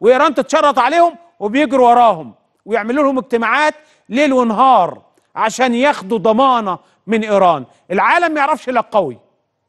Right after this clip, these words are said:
العالم لا يعرف إلا لغة القوة. بالمناسبة العالم الضعيف ملهوش وجود النهاردة في خريطة العالم، الأقوياء فقط، واللي عنده قوة،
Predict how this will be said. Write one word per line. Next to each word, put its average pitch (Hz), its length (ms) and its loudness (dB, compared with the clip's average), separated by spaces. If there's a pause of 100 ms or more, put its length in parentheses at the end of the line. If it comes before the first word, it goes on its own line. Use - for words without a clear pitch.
(1080)
العالم 302 680 -2
لا 254 240 2
يعرف 262 420 0
إلا 262 300 -4
لغة 254 260 0
القوة. 220 520 0 (200)
بالمناسبة 277 520 -4 (1300)
العالم 311 560 0 (160)
الضعيف 233 720 0
ملهوش 262 320 -2
وجود 269 280 -2
النهاردة 247 420 0 (220)
في 240 100 -4
خريطة 240 420 0
العالم، 170 420 -2 (540)
الأقوياء 269 640 0
فقط، - 560 -6 (640)
واللي 226 200 0
عنده 302 320 0
قوة، 226 400 0